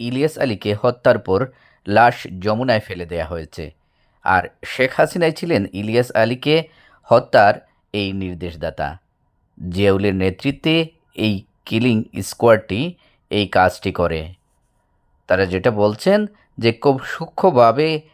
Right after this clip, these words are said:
এই অভিযানটি পরিচালনা করে জিয়াউলের নেতৃত্বে একটি কিলিং স্কোয়াড। সেনা সদস্য জিয়া এবং ইমরুল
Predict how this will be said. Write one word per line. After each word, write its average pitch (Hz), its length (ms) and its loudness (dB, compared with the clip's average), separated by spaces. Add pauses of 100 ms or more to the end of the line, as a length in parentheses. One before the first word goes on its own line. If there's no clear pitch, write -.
(280)
এই 117 220 0 (380)
অভিযানটি 123 560 -2
পরিচালনা 107 580 -2
করে 117 280 0 (460)
জিয়াউলের 98 800 2
নেতৃত্বে 104 600 -4 (180)
একটি 95 320 -6 (440)
কিলিং 92 280 -2 (120)
স্কোয়াড। 80 520 0 (720)
সেনা 175 240 4
সদস্য 196 340 0 (180)
জিয়া 135 240 6 (140)
এবং 139 140 -2 (180)
ইমরুল 143 460 -2